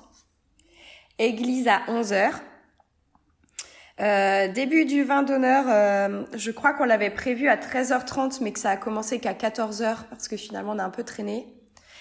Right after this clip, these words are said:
Et ensuite, début du repas à quinze heures, je crois. Euh, les invités de dessert arrivaient à dix-huit heures.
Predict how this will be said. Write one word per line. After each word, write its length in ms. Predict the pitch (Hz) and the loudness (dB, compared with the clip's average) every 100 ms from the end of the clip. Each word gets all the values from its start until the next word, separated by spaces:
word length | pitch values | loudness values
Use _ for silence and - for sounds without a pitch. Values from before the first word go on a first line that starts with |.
| - - _ | -20 -20 _
Et 120 | 233 | -2
ensuite, 600 | 202 202 - - 294 - | -2 -2 -4 0 -2 0
début 460 | 247 202 247 233 277 | -2 0 -2 -2 -2
du 180 | 226 233 | -2 -4
repas 680 | 220 214 - 240 247 269 - - - _ - | -2 -4 0 4 4 4 0 -14 -20 _ 2
à 260 | 208 208 - - - _ | 4 4 0 -12 -20 _
quinze 300 | - 269 254 | 0 2 2
heures, 280 | 180 180 226 - - _ _ _ - | 2 2 0 -10 -20 _ _ _ -18
je 140 | - | -18
crois. 600 | - - 175 180 - - _ _ _ - - - - | -14 -6 -4 -4 -10 -20 _ _ _ -20 -20 -14 2
Euh, 360 | 214 208 202 202 | 4 6 6 4
les 240 | 214 208 | 2 2
invités 300 | 269 311 311 | 2 2 0
de 60 | 233 | 0
dessert 340 | 254 262 254 | 0 2 2
arrivaient 340 | 226 208 214 208 | 2 0 0 0
à 80 | |
dix-huit 460 | 190 262 277 240 - | 0 -2 -2 -4 -4
heures. 200 | 190 233 | -4 -4